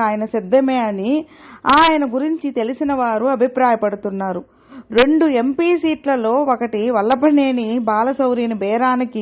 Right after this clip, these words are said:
ఇచ్చేసిన పవన్ కాకినాడలో తానే ఎంపీగా పోటీ చేస్తారనే ప్రచారం జరుగుతుంది.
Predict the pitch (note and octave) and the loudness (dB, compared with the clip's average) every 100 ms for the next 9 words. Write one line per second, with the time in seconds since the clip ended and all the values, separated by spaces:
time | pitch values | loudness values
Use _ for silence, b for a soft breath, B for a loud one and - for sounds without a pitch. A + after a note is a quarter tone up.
0 | G3+ - A#3+ A#3 A3 F#3+ G3 A#3 C#4 G#3 | -8 -2 -2 -2 -4 -4 -2 0 0 0
1 | A#3+ B3 B B B - C4 D4+ E4+ F4+ | -2 -6 B B B -8 0 0 2 2
2 | E4 D4+ C4+ A#3+ B3+ B3+ A#3+ C#4+ D#4 E4 | 4 4 2 0 -2 0 0 0 0 0
3 | C4+ B3 C#4 C#4 C4 C4 B3+ A#3 A#3 C4 | 0 -2 -2 -2 0 0 0 -2 -2 -2
4 | A#3+ A#3 A#3+ A#3 A#3 A3 A3 A3 G#3 B3 | -2 -2 -2 -2 0 -2 -4 -2 -2 0
5 | C4+ D4 B3 G#3 G3 G3 F#3 F3 | 0 0 0 -2 -4 -4 -6 -6